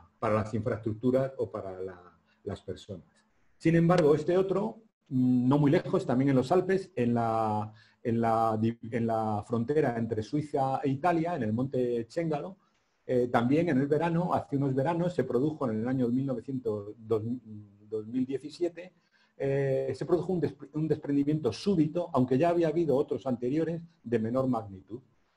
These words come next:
En un día que no había habido ni precipitaciones, sí que había, estaba precedido de unos cuantos días de,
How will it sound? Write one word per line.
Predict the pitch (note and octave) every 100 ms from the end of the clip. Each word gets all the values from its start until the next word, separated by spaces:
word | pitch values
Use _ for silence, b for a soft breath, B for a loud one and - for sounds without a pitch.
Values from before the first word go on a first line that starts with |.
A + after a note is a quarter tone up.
| _
En | B2 C#3+
un | E3
día | F#3 F3+ F3+
que | - B2+
no | B2+ C#3
había | B2+ C3+
habido | C3 D3+ B2+
ni | A2
precipitaciones, | A2+ A2+ C3+ C#3+ C#3 - F3 F3 G3+ G3+ - _ _
sí | - F3+
que | D3
había, | C#3+ D3+ D#3 D#3+
estaba | C3 - D3 D3+
precedido | D3 D3+ D3+ D#3+ D#3+
de | B2+
unos | C#3 C#3+
cuantos | D3+ D3 C#3+ C3+
días | D3+ D#3+
de, | C3+ D3 D#3+